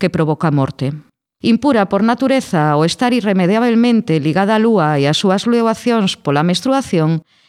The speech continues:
e indigna de confianza por ser cambiante como ela, e polo mesmo relacionada co mundo nocturno, o das emocións humanas, o amor, a tolemia e a feiticería, sobre a muller,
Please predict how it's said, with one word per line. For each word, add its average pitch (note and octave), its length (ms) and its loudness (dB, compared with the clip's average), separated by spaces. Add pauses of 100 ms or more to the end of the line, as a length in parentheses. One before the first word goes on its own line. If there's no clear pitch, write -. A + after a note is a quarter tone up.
(120)
e F3+ 80 2
indigna F#3 480 2
de D#3+ 80 0
confianza F#3 800 -2
por D#3 160 -4
ser G#3 160 -2
cambiante F3 560 0
como A#3+ 320 2
ela, E3+ 320 0 (240)
e E3 80 0
polo D#3 240 0
mesmo F#3 400 2
relacionada D#3+ 640 0
co F3 80 -2
mundo F#3+ 320 2
nocturno, D3 720 0
o D#3 160 -2
das D3+ 240 -2
emocións D#3+ 480 -2
humanas, D3+ 480 0 (240)
o C3+ 160 -2
amor, D#3+ 480 2
a - 80 -4
tolemia C#3+ 560 0
e B2+ 80 0
a C#3 40 -2
feiticería, F#3+ 840 -2 (240)
sobre C#4 280 -2
a C4+ 40 4
muller, E3 400 0